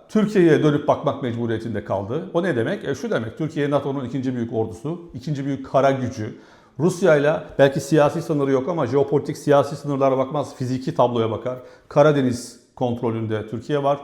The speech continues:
Balkanlarda Türkiye var, Güney Kafkasya'da Türkiye var, Orta Asya'da Türkiye var. Dolayısıyla Türkiye'nin Rusya ile bir sürü alanda rekabeti var, bu biliniyor.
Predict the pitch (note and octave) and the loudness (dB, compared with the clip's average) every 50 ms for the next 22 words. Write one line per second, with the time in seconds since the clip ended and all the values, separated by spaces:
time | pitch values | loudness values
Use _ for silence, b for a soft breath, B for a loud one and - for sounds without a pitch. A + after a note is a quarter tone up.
0 | B B B B - C3 C3+ C3 C3 D3 C3 C3 B2+ A#2+ A#2+ A#2+ A#2+ - - D3 | B B B B 4 4 4 4 4 2 2 4 4 2 2 0 -2 -4 -4 -6
1 | A#2 - D3+ C#3+ C#3 C#3 C#3+ C#3+ C#3+ - - C3 B2+ C#3 C#3+ C#3 D3 B2+ B2+ - | -8 -4 -4 -2 0 0 0 0 -2 -6 -6 -4 -2 -2 -2 0 0 0 0 -2
2 | C3 - - B2 A2+ A2 F#2+ - - C#3 C3 - D#3 D3+ D#3 F3 E3 A#2+ G#2+ - | -4 -4 -4 -6 -6 -6 -6 -6 -8 -10 -8 -6 -4 -2 -2 -2 -2 -2 -2 0
3 | - A3+ A#3 A3+ - D3+ A#2+ A#2+ - - A#2 - - A#2+ A2+ G#2+ B2+ F3 G3+ F#3+ | 2 2 2 0 -2 -4 -4 -4 -6 -6 -10 -10 -8 -6 -4 0 0 0 0 -2
4 | B B B B B - C3+ B2+ C#3+ D3+ C#3+ - D#3+ D3+ C#3+ E3+ F#3 E3+ - D3+ | B B B B B -2 0 2 2 0 0 -2 -2 -2 -2 -2 -2 -4 -4 -6
5 | C#3+ - D3+ C#3+ D3 C#3 B2+ B2+ - D3 C#3 C3 C3 C3 - D3+ C#3 C3 B2+ C3 | -6 -4 -4 -4 -4 -4 -6 -6 -6 -6 -6 -6 -6 -6 -6 -6 -4 -2 -2 -2
6 | C3 B2+ A#2+ A#2+ A2+ B2+ A#2+ A#2 A2+ A2 - B2+ A#2 A2+ A2+ A#2 A2+ A2 A#2+ A#2 | -2 -2 -4 -4 -2 -2 -2 -2 -2 -6 -6 -4 -4 -4 -2 -4 -4 -4 -4 -4
7 | A#2 A2+ A2 G2+ A#2 F3 G3+ | -4 -4 -4 -2 -2 -2 -2